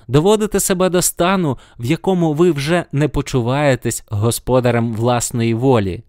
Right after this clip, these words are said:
Наполегливо обирайте свій шлях, бо інакше його оберуть за вас. Просто покладіть м'яч для гольфу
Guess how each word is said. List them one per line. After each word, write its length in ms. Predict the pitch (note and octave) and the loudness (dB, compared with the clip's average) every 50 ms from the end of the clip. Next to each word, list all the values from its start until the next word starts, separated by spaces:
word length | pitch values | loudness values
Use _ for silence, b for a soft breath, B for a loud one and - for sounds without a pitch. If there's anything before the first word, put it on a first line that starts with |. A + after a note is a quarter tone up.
| _ - - _ - - _ _ _ _ - _ - | _ -20 -20 _ -20 -20 _ _ _ _ -20 _ -2
Наполегливо 840 | A2+ C3+ - - G3 G3+ G#3+ A3+ G#3+ F3 F#3 F3+ E3 E3 - - C#3+ | 0 0 2 2 2 2 2 2 2 2 2 2 2 2 0 0 0
обирайте 480 | C#3 C3+ D3 C#3+ C#3+ C3+ B2 - B2 | 2 2 2 2 2 0 0 -2 -4
свій 260 | A2 - - A#2 A2+ | -4 -2 -2 0 0
шлях, 500 | G#2+ - - C3+ D3 D#3+ E3 D3 - - b b b b b b b b - | -2 0 0 0 2 2 0 -2 -6 -10 b b b b b b b b -2
бо 220 | A#2 A#2 D3+ D3+ | 2 6 6 6
інакше 640 | D3 C#3 C#3 C#3 E3 F#3 F#3+ - - - - G2+ - - - | 6 6 4 2 2 0 0 -2 -4 -6 -6 -6 -6 -6 -4
його 440 | A#2 A#2 B2 A#2+ E3 F#3 - - | 0 0 2 4 2 2 2 0
оберуть 360 | C3+ A#2+ A2 A#2 A#2+ B2 A#2 G#2 | -2 0 2 2 4 2 2 2
за 140 | G#2+ A#2 | 0 0
вас. 420 | A#2 A2+ A2+ G2+ F2+ F2 - - - _ _ _ _ _ _ _ _ | 2 2 2 2 0 -2 -8 -14 -18 _ _ _ _ _ _ _ _
Просто 400 | - G#3+ A#3 A3 - - - D3 | 0 2 2 2 2 0 -4 -4
покладіть 580 | - C3+ B2+ - C3+ B2 A#2+ B2 A#2 - - A#2+ | -2 -4 -4 -2 -2 -2 0 -2 -2 -4 -4 -2
м'яч 440 | A#2+ A#2+ C3 C#3+ D#3+ D#3+ - - - | 0 2 2 2 0 -2 -6 -10 -10
для 220 | - A#2 B2 A#2+ | -4 -2 0 0
гольфу 540 | A2+ B2+ C3 B2+ A#2+ A#2 - - G#2+ G2+ | 2 2 2 0 0 -2 -2 -4 -4 -4